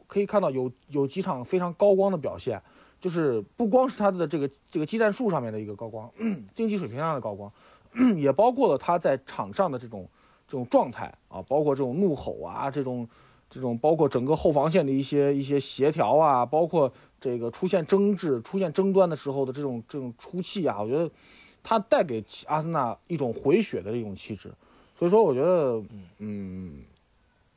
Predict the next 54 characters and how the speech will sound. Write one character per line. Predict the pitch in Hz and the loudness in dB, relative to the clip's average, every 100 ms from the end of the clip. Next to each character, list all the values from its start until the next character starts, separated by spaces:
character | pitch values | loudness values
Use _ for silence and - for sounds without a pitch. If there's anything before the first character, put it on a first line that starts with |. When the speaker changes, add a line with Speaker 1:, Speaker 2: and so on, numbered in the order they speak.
| - | -6
Speaker 1:
嗯， | 131 | 0
无 | 160 254 | 4 6
论 | 311 | 4
最 | 180 185 | 4 2
后 | 165 | 2
结 | 156 117 | 0 -2
果 | 113 | -2
如 | 92 95 | -4 -8
何， | 92 | -10
我 | 90 104 107 | -8 -4 -4
都 | 104 196 | 2 2
是 | 214 | 2
希 | - | -4
望 | 120 | -8
他 | 107 | -8
更 | 98 101 | -14 -16
好， | - - _ | -16 -20 _
因 | 123 143 | -8 -6
为 | |
我 | 156 104 | -4 -4
非 | - 180 | 0 0
常， | 120 | 0
非 | 107 | -6
常 | 101 | -10
喜 | - | -10
欢 | 87 87 | -14 -14
这 | |
个 | 87 | -14
球 | - | -16
员， | - - _ _ _ | -18 -20 _ _ _
真 | 147 | -4
的 | 147 | -4
非 | 90 139 135 | -2 0 0
常， | 98 | 0
非 | 95 | -10
常 | 87 | -12
喜 | - | -16
欢。 | 90 | -18
Speaker 2:
嗯。 | - - | -20 -6
Speaker 1:
所 | 127 | -4
以 | |
说， | 123 127 127 - - _ - | 0 2 0 -2 -18 _ 0
如 | 202 | 4
果 | 127 | 6
要 | 120 | 6
真 | 208 | 4
的 | 220 | 2
卖 | 156 107 | 0 -2
的 | 95 | -4
话， | 92 | -4
我 | 92 | -6
估 | 95 139 | -6 -4
计， | 156 120 98 - _ _ _ _ _ - | -2 -2 -4 -10 _ _ _ _ _ -18
呃， | 82 90 50 52 | -12 -10 -10 -10